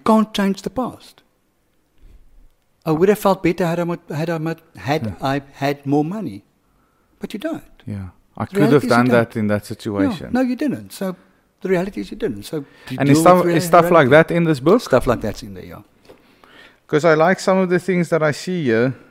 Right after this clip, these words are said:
Speaker 2: Um,
Speaker 1: <gasps>
Speaker 2: "We are powerless over life.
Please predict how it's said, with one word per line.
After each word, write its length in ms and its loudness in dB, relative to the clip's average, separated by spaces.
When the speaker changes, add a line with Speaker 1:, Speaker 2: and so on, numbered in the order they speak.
Speaker 2:
Um, 600 0
Speaker 1:
<gasps> 3250 -20
Speaker 2:
"We 180 0
are 120 6
powerless 640 4
over 300 0
life. 640 0